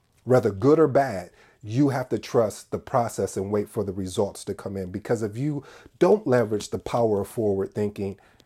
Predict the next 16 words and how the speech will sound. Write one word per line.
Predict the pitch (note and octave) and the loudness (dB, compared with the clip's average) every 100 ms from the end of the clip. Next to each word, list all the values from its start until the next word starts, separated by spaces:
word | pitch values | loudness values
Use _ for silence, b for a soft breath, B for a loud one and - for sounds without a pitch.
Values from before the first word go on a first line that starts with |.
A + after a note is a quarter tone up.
| b b b _ | b b b _
you | C3 | 0
will | E3+ C#3+ | 2 2
continue | C3+ A#2+ - D#3+ D3+ | 0 -4 -2 -2 0
to | B2+ | 0
have | A#2 C#3 A#2 | -2 -4 -4
the | |
frustration | G2+ - A2 - D3 C#3 C3 | -4 -2 -2 -2 -4 -4 -6
of | A2 | -6
trying | - C3+ A#2+ | -6 -4 -4
to | A2 | -4
prove | - - E3 E3 | -6 0 2 2
yourself | A#2+ G#2+ G#2 G#2+ G2+ G2+ B B B _ | 0 -2 -2 -6 -6 -8 B B B _
and, | A2+ A2 G#2+ - | 2 2 -2 -6
and | A2+ G#2 | -4 -2
improving | G2+ - D#3 F3+ D3+ B2+ | -4 -2 0 2 0 -2
yourself. | G#2+ G#2 A#2 G#2+ G#2 | 0 0 -2 -2 -2